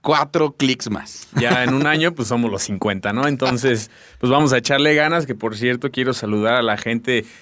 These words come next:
Speaker 2: de la Unión Americana, ¿no? Como dice don Francisco, que nos escucha, porque tenemos familiares que nos escuchan allá en la hermosa ciudad de, de Chicago. Entonces,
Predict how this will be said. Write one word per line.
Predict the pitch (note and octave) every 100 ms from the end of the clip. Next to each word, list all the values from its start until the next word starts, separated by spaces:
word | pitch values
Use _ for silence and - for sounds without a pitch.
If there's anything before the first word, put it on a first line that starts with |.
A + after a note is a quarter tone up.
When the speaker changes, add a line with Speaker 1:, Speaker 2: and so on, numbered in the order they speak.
| _
Speaker 2:
de | A2 A2+
la | A2+ A#2
Unión | A#2 B2+ C3+ C#3+
Americana, | C3+ B2 A#2 A2 A#2+ A2+ A2
¿no? | D#3
Como | E3 B2+ B2+
dice | A#2+ B2+
don | A2 G#2
Francisco, | G#2+ G#2 A#2 A#2+
que | A2+
nos | G#2 G#2
escucha, | G#2+ C3 B2 B2+
porque | B2 A2 G#2+
tenemos | A#2+ C3+ C#3+ B2
familiares | G#2+ G#2+ A2+ A2+ B2
que | A#2
nos | G#2
escuchan | G2+ - A2+ - A2
allá | G#2+ A2+
en | A#2
la | A#2+ G#2+ - _ _
hermosa | A2 A#2+ C3 B2 B2
ciudad | A2+ A2 A#2
de, | A2+ G#2 F2
de | G#2
Chicago. | - D3 D#3 E3 F3 G#3
Entonces, | C#3 A#2+ A#2+ A#2+ A2